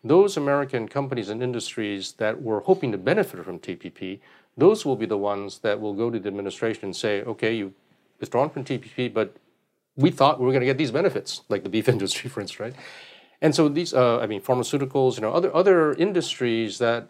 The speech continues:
uh, were hoping to benefit from T P P, I think those will be the ones that go to the administration and say, "Hey, you know, we thought we were gonna get some benefits. Uh, since you've withdrawn us from T P P,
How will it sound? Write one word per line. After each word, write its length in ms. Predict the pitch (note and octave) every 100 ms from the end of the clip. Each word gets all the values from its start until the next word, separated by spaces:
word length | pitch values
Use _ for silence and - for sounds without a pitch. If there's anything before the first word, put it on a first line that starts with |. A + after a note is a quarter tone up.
| -
uh, 320 | A#2 A2+ A2+
were 240 | C3 A#2+
hoping 340 | G#2+ G#3 G#3+ D3
to 40 |
benefit 420 | G#2+ B2 C3 C3 G2+
from 120 | G2+
T 160 | - A2
P 180 | G#2
P, 380 | F#2+ - C3+ A2+ - _ _
I 80 | C3+
think 180 | C3+ A#2+
those 220 | E3+ F3+
will 60 | C3
be 80 |
the 100 | A2+
ones 280 | G#2+ G#2+ G2+
that 140 | G#2 F#2+
go 120 | G#2+
to 60 |
the 100 | G2+
administration 560 | G2+ G2 F#2+ - G2+ A2
and 100 | G2+
say, 240 | - A2
"Hey, 200 | G2 E3+
you 260 | G2+ - -
know, 40 |
we 140 | A2+ C3
thought 160 | C#3
we 60 | A#2+
were 60 | A#2+
gonna 120 | G#2+
get 140 | A2+
some 120 | -
benefits. 460 | G2 D#3 A2 F#2+ - - _ _ _
Uh, 420 | A2+ G#2+ G#2+ -
since 380 | A#2+ C3+ B2 - - - B2+
you've 300 | A#2+ G#2 G2
withdrawn 340 | G2+ C3+ C3+
us 80 | A#2
from 160 | -
T 140 | G2 A2+
P 140 | G#2+
P, 380 | - F3 A2+ G#2+